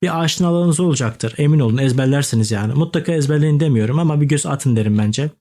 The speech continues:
Bu şekilde arkadaşlar bunlara göz attığınızda Allah'ın izniyle inşallah soru kaçırmayacaksınızdır.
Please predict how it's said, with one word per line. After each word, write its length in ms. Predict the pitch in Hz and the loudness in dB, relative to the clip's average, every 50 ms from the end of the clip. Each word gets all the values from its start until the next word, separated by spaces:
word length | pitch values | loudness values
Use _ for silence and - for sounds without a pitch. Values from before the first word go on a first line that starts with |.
| _ - - - _ _ _ _ _ _ _ _ - | _ -20 -20 -20 _ _ _ _ _ _ _ _ -4
Bu 40 | 190 | -4
şekilde 320 | - 208 180 185 170 175 | -2 -2 -2 -2 0 0
arkadaşlar 420 | 165 165 170 170 156 - 165 147 | -2 0 0 0 0 0 0 0
bunlara 220 | 151 156 160 156 160 | 2 2 2 2 2
göz 160 | 165 165 160 | 0 0 0
attığınızda 560 | 165 156 - - 135 120 117 110 110 147 143 | -2 -4 -2 -2 0 2 2 0 0 -2 -4
Allah'ın 320 | 156 151 147 143 139 143 147 | -2 0 0 2 2 2 0
izniyle 240 | 143 - 143 127 | 0 0 0 0
inşallah 420 | 135 143 - 131 113 113 131 143 143 | 0 0 -2 0 0 0 0 0 -2
soru 240 | - - 135 135 143 | -2 -2 -2 -2 0
kaçırmayacaksınızdır. 1000 | - 131 113 - 139 123 117 110 110 104 - - 110 107 107 127 160 170 - | -2 -2 -2 0 0 0 2 0 0 -2 -2 -2 -2 -2 0 -2 -6 -6 -8